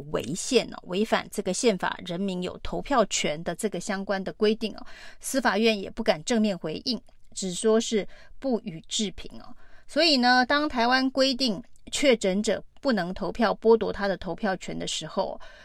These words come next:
恐怕会创下民主政治史上一个笑话，那也成为国际上面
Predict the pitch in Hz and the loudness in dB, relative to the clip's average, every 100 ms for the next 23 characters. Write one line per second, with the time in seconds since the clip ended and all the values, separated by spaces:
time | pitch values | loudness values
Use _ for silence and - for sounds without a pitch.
0 | - - 185 190 220 202 - - - - | -18 -8 -6 0 2 2 -2 -14 -18 0
1 | 233 190 185 - 254 220 190 - 202 - | 4 4 0 -4 -2 -2 0 2 2 2
2 | - - - 196 214 247 190 - 220 190 | -6 -16 -8 0 2 4 2 2 0 0
3 | 196 - - 147 220 185 - - - - | -2 -2 -2 0 2 2 0 -16 -20 -8
4 | 185 - 175 - - - - - - - | -6 -2 -4 -4 -12 -20 -20 -20 -20 -20
5 | - - - 233 170 208 - - - - | -16 -8 6 6 6 2 -2 -6 -14 -18
6 | - - 220 196 185 170 - 185 - 208 | -20 -4 2 4 4 2 0 0 2 2
7 | 208 180 180 180 220 196 208 185 190 | 2 0 0 0 0 0 0 0 -4